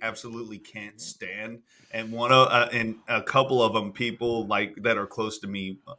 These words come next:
want to hurt me because they're like, "I can't believe you don't like that movie."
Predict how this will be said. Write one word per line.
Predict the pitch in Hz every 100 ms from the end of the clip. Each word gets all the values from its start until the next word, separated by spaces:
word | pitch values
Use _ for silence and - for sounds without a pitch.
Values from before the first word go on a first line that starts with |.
| _ 113
want | 120 120 -
to | 98
hurt | 107 87
me | 80 73 _ _ _ -
because | 107 120 104
they're | 107
like, | 104 104 -
"I | 117
can't | 113 123
believe | 104 104
you | 98
don't | 90 90
like | 104 98
that | 82
movie." | 73 76